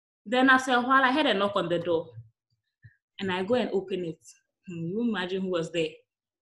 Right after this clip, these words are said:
So my mother-in-law had a visitor from one of the, like, a very, uh, prominent woman in society, like,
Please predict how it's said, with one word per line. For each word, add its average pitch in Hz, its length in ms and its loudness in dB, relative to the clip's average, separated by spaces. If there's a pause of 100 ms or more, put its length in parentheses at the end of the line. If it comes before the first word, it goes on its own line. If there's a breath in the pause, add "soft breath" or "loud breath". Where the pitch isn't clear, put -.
(280)
So 202 320 0
my 202 100 0
mother-in-law 214 540 4
had 190 120 0
a 180 80 4
visitor 190 300 -2
from 170 180 -2
one 196 140 0
of 170 120 -2
the, 160 220 2 (240)
like, 170 140 -4
a 170 80 0
very, 226 400 2 (420)
uh, 175 140 -6
prominent 202 500 0
woman 190 280 2
in 170 80 -4
society, 165 640 -2
like, 156 280 -6